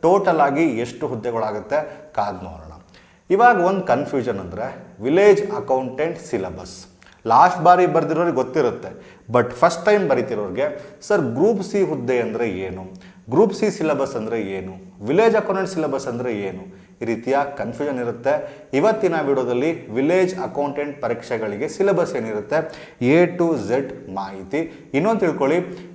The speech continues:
ವಿಲೇಜ್ ಅಕೌಂಟೆಂಟ್ ಸಿಲೆಬಸ್, ಈ ಸಿಲೆಬಸ್ ಕೆ ಪಿ ಎಸ್ ಸಿಯ ಗ್ರೂಪ್ ಸಿ ಸಿಲೆಬಸ್ ಕೂಡ ಸೇಮ್ ಇರುತ್ತೆ. ಎಸ್ ಡಿ ಎ ಎ ಸೆಕ್ರೆಟರಿ ಗ್ರೇಡ್ ಒನ್, ಗ್ರೇಡ್ ಟು, almost ಇನ್ಮೇಲೆ ರಾಜ್ಯ ಸರ್ಕಾರ ನಡೆಸುವಂತಹ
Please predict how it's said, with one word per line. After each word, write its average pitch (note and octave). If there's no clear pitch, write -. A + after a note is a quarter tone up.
ವಿಲೇಜ್ F3
ಅಕೌಂಟೆಂಟ್ D#3
ಸಿಲೆಬಸ್, A#2
ಈ G3+
ಸಿಲೆಬಸ್ D3
ಕೆ C3+
ಪಿ D#3+
ಎಸ್ D#3
ಸಿಯ D#3
ಗ್ರೂಪ್ C3
ಸಿ F3+
ಸಿಲೆಬಸ್ E3
ಕೂಡ E3
ಸೇಮ್ E3+
ಇರುತ್ತೆ. E3+
ಎಸ್ A#2
ಡಿ E3
ಎ D#3
ಎ -
ಸೆಕ್ರೆಟರಿ D3+
ಗ್ರೇಡ್ C#3
ಒನ್, D3
ಗ್ರೇಡ್ C#3
ಟು, F3
almost G3
ಇನ್ಮೇಲೆ F3
ರಾಜ್ಯ C#3+
ಸರ್ಕಾರ D3
ನಡೆಸುವಂತಹ C#3